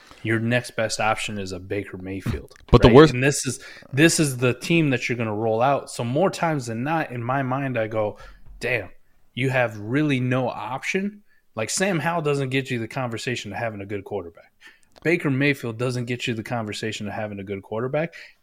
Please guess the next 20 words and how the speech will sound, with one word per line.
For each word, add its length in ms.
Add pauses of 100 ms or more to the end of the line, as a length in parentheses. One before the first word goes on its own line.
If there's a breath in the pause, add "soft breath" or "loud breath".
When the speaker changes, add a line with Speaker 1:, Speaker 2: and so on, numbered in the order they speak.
(140)
Speaker 1:
And 280
you 100
don't 380
have 300
a 100
first 560
to 80
leverage, 520
right? 240
Eh, 160
like, 200
if 160
you 100
wanna 300
get 160
another 360
good 280
Q 160
B 160
two, 280